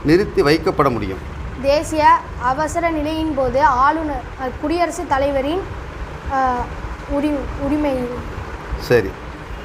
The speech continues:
Speaker 1: அதுக்கு பதில் வந்து நாலு ஆப்ஷன் கொடுத்துருக்காங்க. உச்ச நீதிமன்றம் விரும்பினால், பிரதமரின் ஆணையினால், தேசிய அவசர நிலையின் போது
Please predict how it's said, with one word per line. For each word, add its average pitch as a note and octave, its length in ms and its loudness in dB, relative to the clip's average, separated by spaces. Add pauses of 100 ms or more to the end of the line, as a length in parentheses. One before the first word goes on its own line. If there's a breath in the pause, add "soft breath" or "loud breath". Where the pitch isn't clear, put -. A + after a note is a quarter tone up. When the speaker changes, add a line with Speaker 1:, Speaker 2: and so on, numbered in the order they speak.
(260)
Speaker 1:
அதுக்கு A#2+ 220 0
பதில் D3+ 240 6
வந்து D#3 400 4 (460)
நாலு C#3 300 6
ஆப்ஷன் D3+ 320 6
கொடுத்துருக்காங்க. C3 560 2 (760)
உச்ச F3 380 6
நீதிமன்றம் F3 460 4
விரும்பினால், C3 600 4 (760)
பிரதமரின் F3 500 4 (280)
ஆணையினால், C#3 680 6 (720)
தேசிய G3+ 420 6
அவசர F3 440 6
நிலையின் C3+ 300 2
போது D3+ 400 2